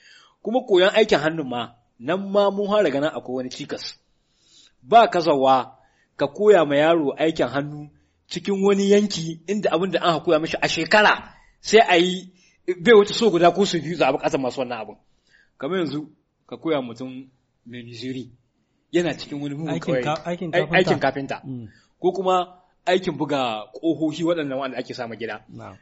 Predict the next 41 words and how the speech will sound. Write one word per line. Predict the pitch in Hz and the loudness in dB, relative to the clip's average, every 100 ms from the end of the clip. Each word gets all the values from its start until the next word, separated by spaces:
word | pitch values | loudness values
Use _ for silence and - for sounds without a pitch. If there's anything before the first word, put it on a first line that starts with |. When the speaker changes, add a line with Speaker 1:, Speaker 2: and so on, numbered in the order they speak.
| _ | _
Speaker 1:
Duka | 208 240 | 0 2
cikin | - - 220 | 2 2 0
garin | 196 180 | 2 2
nasu | 180 | 0
sai | 139 208 175 | 2 2 4
a | |
yi | 190 | 2
shekara | 170 185 170 | 0 4 4
wani | 165 | 4
bai | 156 | 0
gina | 151 165 | -4 -6
siminti | - 135 139 117 | -6 -10 -12 -16
ba. | - _ _ _ _ _ _ | -18 _ _ _ _ _ _
Balle | 143 170 | -2 0
a | 185 | 0
kawo | 151 147 147 | 0 -2 -2
gino | 151 156 | -8 -8
na | 127 | -8
asa. | 107 123 | -10 -12
Speaker 2:
Duk | 160 | -6
ginin | 170 151 | -2 -2
Speaker 1:
A, | 147 143 | -2 -2
Speaker 2:
laka | 214 | 4
Speaker 1:
eh, | 226 | 6
Speaker 2:
ne. | - | 6
Speaker 1:
duk | 214 | 2
ginin | 214 208 | 2 2
laka | 151 143 139 | 2 0 -4
ne. | 113 | -6
Speaker 2:
Mm. | 117 107 117 | -12 -12 -6
Speaker 1:
Balle | 165 196 | 0 2
har | 208 | 2
ma | 214 | 2
ya | 208 | 0
nemi | 170 165 | 0 -4
wannan | 170 139 | -4 -4
abubuwan | 147 156 | -6 -8
ya | 131 | -8
zo | 131 | -8
ya | |
sa. | 113 | -10